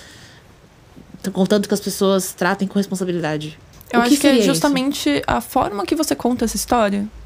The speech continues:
Speaker 2: esse acontecimento, esse crime, trazendo realmente os fatos, trazendo, é, o que foi, aconteceu de uma forma muito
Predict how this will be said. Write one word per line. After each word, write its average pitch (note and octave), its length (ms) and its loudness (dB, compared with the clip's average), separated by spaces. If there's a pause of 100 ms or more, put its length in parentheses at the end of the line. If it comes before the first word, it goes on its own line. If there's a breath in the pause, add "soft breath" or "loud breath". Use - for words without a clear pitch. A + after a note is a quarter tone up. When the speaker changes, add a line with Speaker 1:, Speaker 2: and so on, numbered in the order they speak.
(420)
Speaker 2:
esse F#3+ 200 0
acontecimento, G#3 760 2
esse G3 140 -2
crime, G#3+ 500 2 (380 loud breath)
trazendo G#3+ 500 4
realmente G#3+ 560 2
os G#3+ 160 -4
fatos, G3+ 560 -2 (240 loud breath)
trazendo, G#3 480 2 (380 loud breath)
é, F#3+ 680 2 (440)
o G#3+ 100 -2
que G3 120 -6
foi, A#3 180 0
aconteceu A#3 460 0
de A#3 60 -2
uma A#3+ 140 2
forma B3 260 0
muito E4+ 400 0